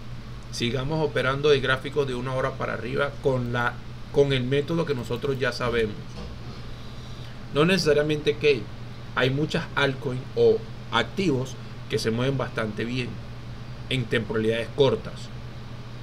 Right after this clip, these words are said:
¿De acuerdo? A mí me gusta cómo se mueve Rune, cómo se mueve Sushi, por ejemplo. Son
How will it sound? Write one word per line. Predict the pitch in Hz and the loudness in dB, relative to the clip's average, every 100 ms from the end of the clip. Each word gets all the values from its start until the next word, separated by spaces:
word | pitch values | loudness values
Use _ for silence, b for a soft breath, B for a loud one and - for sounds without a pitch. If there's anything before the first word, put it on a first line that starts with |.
| - - - - - - - - - - - - | -10 -10 -10 -12 -10 -12 -12 -12 -12 -10 -10 -10
¿De | - | 0
acuerdo? | 160 175 101 - - - - - - - - | 4 6 4 -4 -10 -12 -12 -12 -12 -10 -2
A | 120 | 0
mí | 135 | 4
me | 165 | 4
gusta | 175 170 165 | 2 2 2
cómo | 165 170 | 2 2
se | 170 | 2
mueve | 180 160 | 8 8
Rune, | 113 123 123 101 95 - - - - - | 8 4 0 0 -6 -10 -10 -12 -12 -6
cómo | - 143 147 | 0 2 2
se | 156 | 0
mueve | 160 139 | 2 2
Sushi, | 107 147 143 - 87 - | 2 0 -2 -2 -8 -4
por | 123 117 | 0 0
ejemplo. | 107 143 123 92 - | 4 4 4 -4 -4
Son | - 135 | 0 0